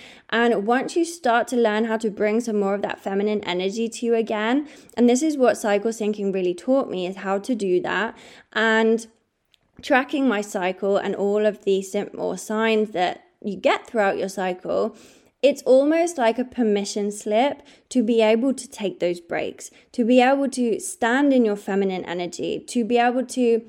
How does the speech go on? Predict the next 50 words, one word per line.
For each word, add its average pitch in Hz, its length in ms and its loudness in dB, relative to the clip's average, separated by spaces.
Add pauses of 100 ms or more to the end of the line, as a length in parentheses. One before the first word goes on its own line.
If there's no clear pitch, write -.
(140)
respect - 720 -4
your 269 100 2
body 233 380 2
again 190 360 -2
and 202 200 -2
not 247 280 -2
push 262 300 -4
it 214 260 -2
beyond 220 440 0
boundaries 196 640 -2
or, 190 240 -2 (160)
or 226 160 4
not 220 220 2
listen 233 420 2
to 208 120 -2
it 196 260 2
when 202 120 0
it's 208 140 -6
trying 240 240 -2
to 233 80 0
signal 233 400 0
to 180 160 -10
you 185 80 -2
that - 160 -4
it's - 240 -6
tired, 233 540 0
that 196 100 0
it 175 100 -6
needs 214 260 0
a 208 40 0
break, 208 480 -2
because 208 420 -2 (440)
we're 202 240 4
taught 330 420 2
to 226 100 -2
push 247 280 0
through 214 240 -2
P 208 180 -2
M 185 180 -2
S. 180 200 -6
We're 247 100 0
taught 294 320 0
to 254 80 -4
push 226 300 -8
through 196 220 0
pain. 180 340 -8
We're 196 80 -4
taught 302 340 4
to 269 100 -6
just 226 280 -2